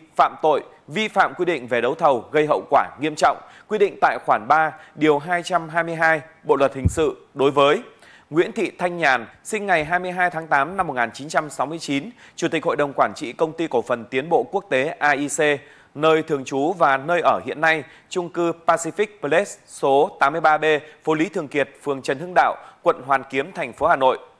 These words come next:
Đỗ Văn Sơn, sinh ngày mùng bốn tháng hai năm một nghìn chín trăm bảy mươi bảy, nguyên kế toán trưởng Công ty Cổ phần Tiến bộ Quốc tế A I C, nơi thường trú tổ ba mươi tám, phường Trung Hòa, quận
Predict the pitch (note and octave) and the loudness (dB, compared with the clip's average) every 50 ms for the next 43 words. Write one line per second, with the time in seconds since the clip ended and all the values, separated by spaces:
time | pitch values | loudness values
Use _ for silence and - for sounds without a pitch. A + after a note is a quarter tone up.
0 | _ _ - - - _ - D#3+ E3+ E3+ G3+ F#3 G3+ F#3+ F#3 - - F#3 F3+ F3+ | _ _ -20 -20 -20 _ 0 2 2 2 2 0 -2 -2 -4 0 2 2 2 2
1 | E3+ - - - _ _ - - A3+ G#3 G3+ F#3+ E3 D3 C#3 C3+ C3+ C3+ C3+ C3 | 0 -6 -16 -20 _ _ -12 -10 -8 -4 -2 0 0 0 0 -4 -4 -2 0 0
2 | C#3 D#3+ E3+ F#3+ F#3 F#3 F#3+ F#3 F3+ F3 E3+ E3 D#3 C3 B2 A#2 A2+ A2 - B2+ | 0 0 -2 -6 -6 -2 0 2 2 2 0 -2 -2 0 0 0 0 -2 -6 -12
3 | D3 E3 F#3 E3 D3+ C#3 A2+ G2+ C3 D3+ D#3 C3 G2 E2 - - - - _ - | -4 -2 -2 0 0 -2 -4 -2 0 2 2 2 2 -2 -8 -16 -20 -20 _ -2
4 | E3 G3 G3+ F#3 F3 - D#3+ E3+ - D#3 D3+ F#3+ F#3 - F#3 D3 A#2 - - E3+ | 0 0 0 0 -2 -4 -4 -2 0 0 0 0 -2 -2 -2 -2 -2 -2 -4 -6
5 | D#3+ D#3+ - F3 E3+ E3+ - B2 G#2 - C3 A2+ A2 - C3 C#3+ E3 E3+ C#3+ G2+ | -6 -4 -2 -4 -2 0 -2 -2 -2 -2 -4 -6 -4 -4 -4 -2 0 0 0 0
6 | - - F#3+ - - C#3 C3 C3 D3+ - - D#3 D3 C#3+ C#3+ C#3 - - D#3 D3+ | 0 -4 -4 -2 0 2 2 2 2 0 0 0 0 0 0 -2 0 2 2 2
7 | C#3+ C#3 - - - - _ - D#3 F3 F3+ F3+ F3 E3+ D#3+ C#3 C3 - C#3 C3+ | 2 0 -4 -10 -20 -20 _ 0 2 4 4 4 2 0 -4 -4 -4 -2 -2 0
8 | C#3+ F#3+ G#3+ - - E3+ D3 A#2 F#2+ G2+ B2 C3+ C#3 D3 C#3+ - C3 B2+ C3+ F3 | 0 -2 -4 -2 2 2 4 4 4 2 2 2 2 0 -2 0 2 2 2 0
9 | G#3+ - - - _ - E3 D3+ D3 C#3+ - - G#3 F#3+ F3 E3 D#3 C#3 B2 A2+ | -6 -16 -20 -20 _ -2 0 0 0 -2 -4 -8 -8 -6 0 2 2 2 2 0
10 | G#2+ - - C3 | -2 -2 -2 -2